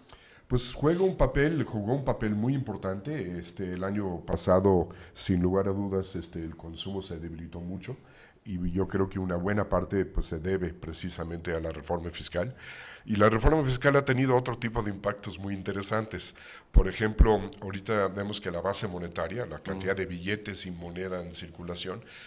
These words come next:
Speaker 1: está creciendo a más de veinte por ciento anual, siendo que el pib nominal, que es la cantidad de transacciones en la economía,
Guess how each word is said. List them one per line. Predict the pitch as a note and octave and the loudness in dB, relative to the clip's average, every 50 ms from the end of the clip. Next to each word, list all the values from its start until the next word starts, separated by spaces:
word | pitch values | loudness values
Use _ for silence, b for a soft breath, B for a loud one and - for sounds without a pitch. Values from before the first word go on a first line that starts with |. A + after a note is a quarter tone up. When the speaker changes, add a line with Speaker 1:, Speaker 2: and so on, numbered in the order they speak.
| B B B B B | B B B B B
Speaker 1:
está | - - - A2+ G#2+ | -8 -2 -2 -2 -2
creciendo | - G#2 G2+ - - A2 G#2+ G#2 G2 | -2 -2 -2 -2 -2 -2 -2 -2 -2
a | F2+ | -2
más | F#2 F#2 F#2+ F#2 | -2 -2 -2 -2
de | F#2+ | -4
veinte | E2+ F#2+ F#2+ F#2 - | -4 -4 -6 -6 -8
por | - - F2 - | -10 -12 -10 -8
ciento | - F#2 F2+ F2 F2+ | -8 -8 -6 -6 -8
anual, | F2+ G2 G#2+ G#2+ G#2 - B B B B B B B B B | -6 -6 -6 -6 -8 -10 B B B B B B B B B
siendo | - - - - A2 A2+ A2 A2 G#2+ - | -4 -2 0 2 2 2 2 2 0 0
que | - F#2+ | -2 -4
el | F2 E2+ E2+ | -4 -4 -6
pib | E2+ - - G2+ G2 G2+ - | -8 -6 -6 -6 -6 -4 -6
nominal, | G#2 F#2+ F#2+ G2+ G2+ G2 F#2 A2+ B2+ B2+ - | -6 -4 -2 -2 -2 -2 -2 -2 -4 -8 -8
que | - F2+ | -10 -10
es | F2 - - | -10 -10 -10
la | D#2 D2+ | -12 -12
cantidad | - - E2 D#2+ D#2+ F2 F2+ | -10 -10 -10 -8 -4 -2 -2
de | G2 G2 | -2 -2
transacciones | G2 - - F2+ E2+ - F#2+ F2 - - B2 A#2+ G#2 F#2+ - | -2 -4 -6 -6 -4 -4 -4 -2 -2 -2 0 -2 -2 -4 -6
en | F#2+ F2+ | -8 -8
la | F#2 | -8
economía, | F2+ - F2+ F2 E2+ F2 F2+ F#2 F#2+ | -10 -10 -12 -10 -8 -8 -8 -8 -8